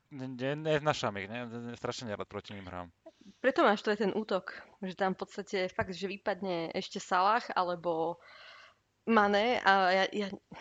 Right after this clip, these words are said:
Speaker 2: neviem si to predstaviť, že ako budeme schopní bojovať na všetkých frontoch. A to nemyslím všetky-, a všetky-, obidvoch frontoch, lebo to, že nebudeme bojovať o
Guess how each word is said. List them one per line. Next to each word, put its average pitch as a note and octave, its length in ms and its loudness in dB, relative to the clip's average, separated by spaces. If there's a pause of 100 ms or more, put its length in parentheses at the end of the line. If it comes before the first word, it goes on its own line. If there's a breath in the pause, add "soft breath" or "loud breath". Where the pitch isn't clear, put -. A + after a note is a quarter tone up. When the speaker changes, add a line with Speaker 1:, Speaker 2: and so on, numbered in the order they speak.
(680 loud breath)
Speaker 2:
neviem D4+ 340 6
si A#3+ 120 -2
to - 80 -6
predstaviť, A3 500 0
že G3 120 2
ako F#3+ 200 -2
budeme F#3 440 2
schopní G3 600 0
bojovať F#3+ 380 0
na F#3 80 -2
všetkých G#3 340 -2
frontoch. G3+ 460 0
A G3 120 2
to A3 100 4
nemyslím A3+ 420 6
všetky-, - 240 0
a - 80 8
všetky-, - 280 -2
obidvoch G3 340 6
frontoch, G3 380 2
lebo F3+ 200 0
to, F3+ 140 2
že F#3+ 140 2
nebudeme G3 360 2
bojovať F#3+ 260 6
o F3+ 80 4